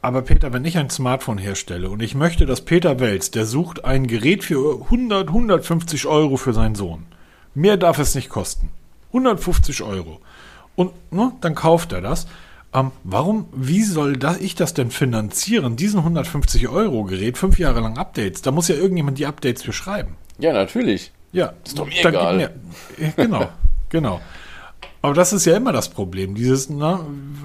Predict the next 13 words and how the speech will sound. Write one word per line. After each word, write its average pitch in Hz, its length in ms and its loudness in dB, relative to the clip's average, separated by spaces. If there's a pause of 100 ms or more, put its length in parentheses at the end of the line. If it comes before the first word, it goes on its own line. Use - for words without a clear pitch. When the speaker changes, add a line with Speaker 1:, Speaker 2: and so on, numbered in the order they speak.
Speaker 1:
haben 165 280 -2
wir 185 80 2
schon 170 220 -4
immer 139 240 0
gehabt. 107 240 -4
Du 147 40 0
hast 143 100 -4
ja 156 100 -2
damals 160 300 -2
auch 180 160 -6
kein 117 180 -4
Sagem-Handy 131 880 0
benutzt. 90 560 -4